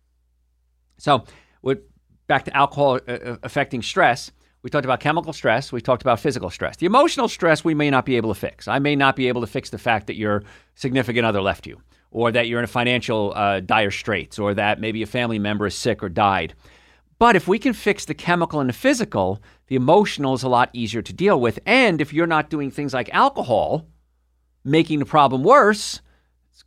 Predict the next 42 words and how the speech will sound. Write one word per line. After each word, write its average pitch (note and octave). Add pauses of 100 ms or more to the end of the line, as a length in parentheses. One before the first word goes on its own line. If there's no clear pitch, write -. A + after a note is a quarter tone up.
gonna G#2+
make A2
my A2
job F#2+
and F2
my E2+
doctor's G2
job D#2
a -
whole F2+
lot D2+
easier. - (420)
So, G#3+
folks, B3
if G3
you G3
wanna A#3
make C4
an A#3
appointment F#3+
to -
come F#3
see G#2
us, A#2
I B2+
am C#3
Doctor C3+
Joe C3+
Esposito. B2+
I'm B2+
board D#3
certified C3
in A2+
chiropractic, D3+
orthopedics, C#3
pain C#3
management, C3
double D3
board C3+
certified C3
in B2+
nutrition, A#2+